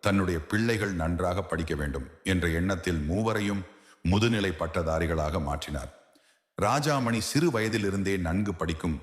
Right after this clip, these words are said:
திறமை கொண்டவராக இருந்தார். எம் ஏ முதுநிலை பட்டதாரி படிப்பை முடிச்சு பள்ளி ஆசிரியராக வேலை பார்த்துள்ளார். திருமணத்திற்கு பிறகு அரசு தேர்விற்கு தயாராகிக் கொண்டே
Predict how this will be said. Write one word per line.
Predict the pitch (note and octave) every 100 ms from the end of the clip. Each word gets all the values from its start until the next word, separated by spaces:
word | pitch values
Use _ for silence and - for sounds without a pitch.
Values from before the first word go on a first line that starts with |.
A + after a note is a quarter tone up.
| -
திறமை | G#2+ G#2 G2+
கொண்டவராக | F2+ E2+ D#2 D2+ D2
இருந்தார். | C#2 B1+ B1+ B1+ - _ - - -
எம் | F#2+ A#2 C#3 -
ஏ | G#2 A#2
முதுநிலை | G#2+ F2 F#2 F#2 E2+ E2+ D#2+
பட்டதாரி | - E2 F#2 E2+ D#2
படிப்பை | D2+ D#2 D#2 E2+ E2+ - - _
முடிச்சு | D#2+ F#2 F2+ - D#2+ D2+
பள்ளி | - G#2+ C3
ஆசிரியராக | A#2 F#2 - F#2 E2+ E2
வேலை | E2+ D#2+ D#2+
பார்த்துள்ளார். | D#2 C#2+ - C2 C2 - _ _ _ _ _
திருமணத்திற்கு | E3 G#3 G3+ F3 C3 F#2+ F#2+
பிறகு | E2 G2 E2 D2 D2 -
அரசு | G2+ B2+ D#3+ C#3+
தேர்விற்கு | A#2 - A#2 G#2 G2 E2+ E2
தயாராகிக் | E2+ F#2+ G2+ F#2+ F2+ -
கொண்டே | D#2+ D#2 D#2+ C2